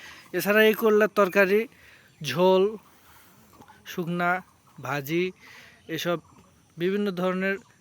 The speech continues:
খাবার তৈরি করে খাওয়া যায়। খাইলে শরীরের বিষ, ব্যথা, এগুলা দূর করা হয়, ঔষধি হিসেবেও ব্যবহার করা হয়। যারা যারা এই করলার জুস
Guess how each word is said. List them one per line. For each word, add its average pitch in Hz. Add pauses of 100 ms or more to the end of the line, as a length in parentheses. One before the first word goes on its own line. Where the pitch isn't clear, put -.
খাবার 160
তৈরি 170
করে 170
খাওয়া 151
যায়। 165 (280)
খাইলে 156
শরীরের 156
বিষ, 151 (920)
ব্যথা, 151 (160)
এগুলা 156 (340)
দূর 156
করা 143
হয়, 139 (180)
ঔষধি 151
হিসেবেও 151
ব্যবহার 139
করা 127
হয়। 131 (2000)
যারা 170
যারা 208
এই 202
করলার 196
জুস 196